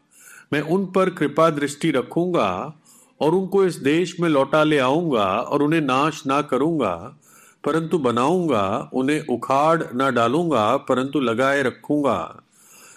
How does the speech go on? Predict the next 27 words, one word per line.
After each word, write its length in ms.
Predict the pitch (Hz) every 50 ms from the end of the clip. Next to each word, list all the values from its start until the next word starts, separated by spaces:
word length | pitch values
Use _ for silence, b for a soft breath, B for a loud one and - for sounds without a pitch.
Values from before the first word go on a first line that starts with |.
| B B B 113
मैं 120 | 127 156
उनका 480 | 190 208 208 185 165 196 190 185 180 - -
ऐसा 320 | 139 147 147 - 190 185
मन 200 | 170 180 180 180
कर 200 | 165 - 165 151
दूंगा 520 | 143 151 175 185 175 151 117 104 104 120 143
कि 180 | 143 - 165
वे 100 | 160 160
मुझे 340 | 151 151 147 131 156 165 156
जानेंगे 680 | 131 120 120 123 131 151 175 185 170 147 117 98 98 117
कि 180 | 110 - 143 131
मैं 200 | 131 139 147 151
यहोवा 440 | 139 120 113 107 107 127 147 160
हूं 540 | 156 131 117 98 90 87 107 143 170 165 - b b b b b b b b b b b b -
और 240 | 127 143 170 196 196
वे 100 | 202 196
मेरी 220 | 185 185 185 196
प्रजा 380 | 175 151 160 135 123 147 156 165
ठहरेंगे 840 | 160 - 131 127 135 156 175 185 165 139 107 90 85 92 123 156 - b b b b b b b b b _
और 220 | 131 147 165 190 190
मैं 120 | 190 190
उनका 280 | 180 175 170 156 185 175
परमेश्वर 640 | - 147 127 117 117 123 139 147 147 - 175 175 165
ठहरूंगा, 760 | - - 120 117 123 147 175 175 147 113 92 90 92 113
क्योंकि 420 | 120 113 - 143 143 147 147 165 165
वे 160 | 151 160 151
मेरी 720 | 135 131 139 151 160 170 147 113 98 101 123 151 165